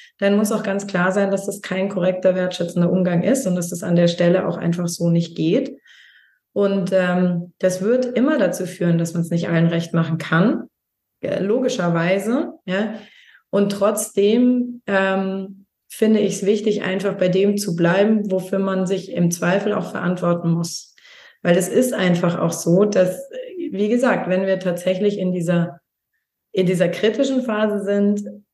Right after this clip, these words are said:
da geht's um Leben, ja. Und auch bei Patienten, die vielleicht nicht akut bedroht sind, geht's immer trotzdem auch um deren Leben und um deren Gesundheit und um deren Leid.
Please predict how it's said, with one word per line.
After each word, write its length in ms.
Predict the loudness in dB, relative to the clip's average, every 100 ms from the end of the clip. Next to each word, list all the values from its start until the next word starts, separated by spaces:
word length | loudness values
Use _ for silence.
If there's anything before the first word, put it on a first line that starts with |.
| _ -4
da 120 | -2
geht's 560 | 0 0 0 -4 -14 _ -2
um 140 | 2
Leben, 560 | 2 0 -2 -4 -8 -16 _
ja. 380 | -2 -2 -2 -4
Und 320 | -2 -2 -4 -14 _
auch 600 | 0 4 4 2 -2 -8
bei 140 | -6 -4
Patienten, 600 | -2 -2 0 0 2 2
die 140 | 0
vielleicht 400 | -2 -2 -2 -2
nicht 320 | -2 -2 -4 -6
akut 640 | -6 -4 0 0 0 -2
bedroht 520 | 0 2 2 2 0
sind, 380 | -2 0 0 -4 -12 -20 -20 _ 0
geht's 280 | 0 2 -4
immer 480 | 0 2 4 2
trotzdem 560 | -2 -2 -2 0 -2 0
auch 320 | 2 2 2
um 200 | 2 2
deren 300 | 2 -2 0
Leben 340 | 0 0 0 0
und 240 | -2 2
um 140 | 2
deren 420 | 4 4 4 2 -2
Gesundheit 640 | 0 2 2 2 -4 -2
und 220 | -2 0
um 160 | 2 2
deren 280 | 2 0 -2
Leid. 340 | -4 -4